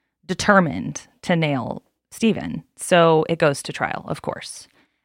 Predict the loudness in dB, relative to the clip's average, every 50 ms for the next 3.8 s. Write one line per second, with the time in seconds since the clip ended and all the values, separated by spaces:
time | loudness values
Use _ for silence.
0 | _ -2 0 2 2 0 -2 -4 -10 -6 -4 -2 -2 -2 -4 -6 -8 -4 -2 0
1 | 0 0 -2 0 2 2 4 4 2 0 -2 -4 -4 -2 -2 0 0 -2 -2 -4
2 | -6 -4 -4 -4 -4 -6 -10 -10 -10 -10 -10 -12 -8 -6 -4 -4 -4 -4 -2 -4
3 | -4 -2 -2 -4 -4 -4 -4 -4 -4 -2 -4 -4 -2 -2 -2 -2